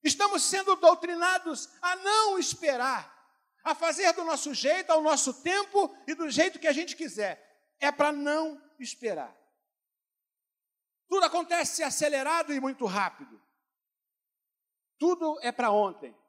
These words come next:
Vivemos dias assim. Esperar e ter tempo hoje é coisa rara.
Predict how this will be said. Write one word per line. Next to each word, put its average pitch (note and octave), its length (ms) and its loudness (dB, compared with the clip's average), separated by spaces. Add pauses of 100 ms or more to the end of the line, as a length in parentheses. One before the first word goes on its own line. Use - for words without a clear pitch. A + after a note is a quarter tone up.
(720)
Vivemos D4+ 580 -2
dias C4 280 -4
assim. D3 460 -8 (720)
Esperar G3+ 1040 -4
e G#3+ 100 -12
ter F3 280 -6
tempo B3+ 480 -6 (320)
hoje G#3 480 0
é E3+ 80 -14
coisa G3 340 -12
rara. D#3 760 -4